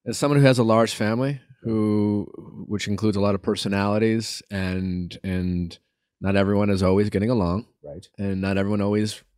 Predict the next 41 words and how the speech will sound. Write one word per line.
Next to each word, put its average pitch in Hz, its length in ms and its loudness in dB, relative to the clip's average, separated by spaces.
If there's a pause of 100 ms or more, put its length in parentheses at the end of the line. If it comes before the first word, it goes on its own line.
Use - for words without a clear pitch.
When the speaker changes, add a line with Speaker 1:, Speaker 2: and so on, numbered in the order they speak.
Speaker 1:
quite 101 200 -2
honestly, 107 380 0 (240)
likes 107 340 2
the 120 80 2
company 110 440 4
of 104 120 4
other 107 180 4
people. 110 440 0
Speaker 2:
Mm-hmm. 95 400 -4
Speaker 1:
They're 220 120 -2
still 120 260 2
family. 104 680 0 (260)
Speaker 2:
Yeah. 98 280 -2 (480)
Speaker 1:
And 110 160 2
I, 113 140 4
I've 110 120 4
always 120 240 8
been 113 220 2
fascinated 107 640 0
by 101 180 2
this. 98 460 -2 (220)
It's - 200 -14
a, 92 100 -4
this 92 280 -4
refusal 101 600 2
to 92 380 -2
have 95 140 -2
any 101 240 2
interaction. 95 760 0 (120)
Speaker 2:
Yeah. 101 220 -4 (440)
Speaker 1:
I 104 80 -4
don't 113 120 0
know. 131 220 0 (160)
Speaker 2:
So 127 180 4
did 113 260 4
he 113 100 2
not 110 200 4
go 113 100 8
to 113 80 6
the 113 280 4
wedding? 156 320 4